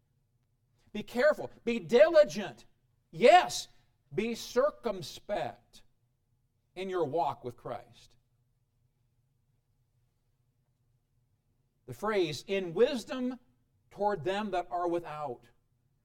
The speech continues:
In Matthew ten sixteen, "Behold, I send you forth as sheep in the midst of wolves.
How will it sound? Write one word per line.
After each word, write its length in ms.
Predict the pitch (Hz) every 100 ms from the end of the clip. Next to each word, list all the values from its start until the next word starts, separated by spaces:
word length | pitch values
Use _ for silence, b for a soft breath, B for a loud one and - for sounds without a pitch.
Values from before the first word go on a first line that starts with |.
| _ _ _ _ -
In 80 | 110
Matthew 300 | 165 175 151
ten 240 | 202 190
sixteen, 580 | - 185 - 214 214 185
"Behold, 460 | 165 185 240 196
I 80 | 151
send 260 | - 208 220
you 120 | 233
forth 400 | 277 311 196 147
as 120 | 151
sheep 440 | - 247 269 302 -
in 120 | 180
the 80 | 175
midst 300 | 208 208 226
of 100 | 143
wolves. 600 | 202 233 202 120 110